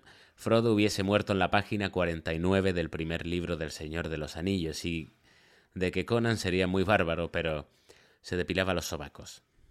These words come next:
El único con el que he podido reproducir los diálogos de películas de culto sin fallar una coma.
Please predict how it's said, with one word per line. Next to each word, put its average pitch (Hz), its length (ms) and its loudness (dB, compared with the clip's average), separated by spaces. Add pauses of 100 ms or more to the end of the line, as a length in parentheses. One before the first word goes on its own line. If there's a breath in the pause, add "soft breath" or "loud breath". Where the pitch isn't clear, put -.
(1300 soft breath)
El 101 120 0
único 98 460 -2 (460)
con 92 180 -4
el 92 140 -2
que 98 120 2
he 101 60 2
podido 98 400 2
reproducir 90 680 0
los 87 180 0
diálogos 87 400 2
de 82 100 -4
películas 85 520 -2
de 82 120 -2
culto 107 420 2
sin 85 220 -2
fallar 82 600 0
una 82 160 -4
coma. 73 420 -6